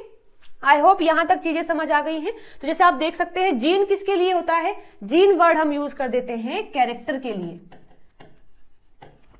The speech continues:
जैसे मैं बोल सकती हूं कि मेरे पास स्किन के कलर के लिए जीन है, तो वो क्या है? कैरेक्टर है। और स्किन में भी कौन सा कलर है,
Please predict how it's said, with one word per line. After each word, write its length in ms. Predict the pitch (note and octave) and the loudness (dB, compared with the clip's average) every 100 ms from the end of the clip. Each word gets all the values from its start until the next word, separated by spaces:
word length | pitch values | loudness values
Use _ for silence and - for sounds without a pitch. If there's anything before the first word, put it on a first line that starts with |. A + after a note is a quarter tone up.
| - | -10
जैसे 380 | A3+ E4 F4+ G#4+ | 2 2 2 -4
मैं 160 | G#4+ | -2
बोल 200 | F#4 F4+ | 0 0
सकती 300 | F4+ F4 E4 | 0 -8 -6
हूं 160 | D#4+ F4+ | -6 -6
कि 400 | A#4 - - E4+ | -8 -14 -8 -4
मेरे 260 | D4+ D4+ F4 | -2 -2 -2
पास 560 | E4 D#4 F4 F#4 - - - - | 4 4 4 0 -14 -20 -20 -20
स्किन 300 | - F#4 G#4 | -2 2 2
के 180 | G#4 G#4+ | 2 -2
कलर 320 | G4+ D#4 D4+ | 0 2 2
के 160 | C#4+ D4 | 0 -2
लिए 500 | B3+ C4 G#4+ - - - | -2 -2 -4 -6 -20 -16
जीन 300 | F#3 A3+ A3 | -8 -6 -6
है, 380 | F#3 F3+ - - - _ - - | -6 -10 -14 -20 -20 _ -20 -6
तो 80 | D4 | 0
वो 140 | F4 | 0
क्या 180 | F4+ F#4 | 6 6
है? 360 | F4+ - - - | 6 2 -2 -8
कैरेक्टर 340 | G#3 G3 - | -8 -8 -10
है। 200 | G#3+ D4+ - - - - - | -10 -12 -20 -20 -20 -14 4
और 420 | E4+ G4 F#4+ - - - - | 8 8 6 -4 -18 -20 -4
स्किन 220 | F#4 G#4 | -2 0
में 160 | G#4+ | 0
भी 180 | A4+ A#4 | 4 4
कौन 200 | A4+ G4+ | 4 0
सा 120 | G4+ | -2
कलर 280 | A4+ E4+ B3+ | -2 0 0
है, 280 | B3+ F3+ - | -4 -10 -18